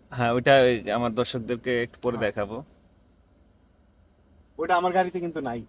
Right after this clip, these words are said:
Speaker 1: হুম, হুম, হুম।
Speaker 2: তারপর Android Auto তো আছেই। আপনি চাইলেই ফোনের সাথে আপনি ফোনটা
Speaker 1: কানেক্ট করতে
Speaker 2: কানেক্ট
Speaker 1: পারবেন।
Speaker 2: করলে ওই,
Speaker 1: হ্যাঁ।
Speaker 2: ওই আপনার অনেক অ্যাপ আছে যেটা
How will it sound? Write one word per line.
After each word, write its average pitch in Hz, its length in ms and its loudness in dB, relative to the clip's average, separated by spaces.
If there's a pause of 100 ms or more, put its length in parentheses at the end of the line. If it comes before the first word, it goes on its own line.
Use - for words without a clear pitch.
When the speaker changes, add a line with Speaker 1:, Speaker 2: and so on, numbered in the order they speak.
(480)
Speaker 1:
হুম, 113 200 -4
হুম, 107 280 -8
হুম। 104 200 -8 (720)
Speaker 2:
তারপর 143 220 -2
Android 160 380 2
Auto 143 300 2
তো 147 60 0
আছেই। 143 340 -4 (420)
আপনি 131 220 -6
চাইলেই 135 400 -2 (400)
ফোনের 131 180 -2
সাথে 135 220 -6
আপনি 127 180 -4
ফোনটা - 600 -10
Speaker 1:
কানেক্ট 120 220 -2
করতে 123 180 -6
Speaker 2:
কানেক্ট 135 280 -4
Speaker 1:
পারবেন। 147 180 -2
Speaker 2:
করলে 180 220 -4
ওই, 127 100 -6
Speaker 1:
হ্যাঁ। 101 140 -6 (600)
Speaker 2:
ওই 110 280 -4
আপনার 113 300 -6 (1000)
অনেক 151 380 -2
অ্যাপ 165 220 6
আছে 175 240 4
যেটা 127 240 2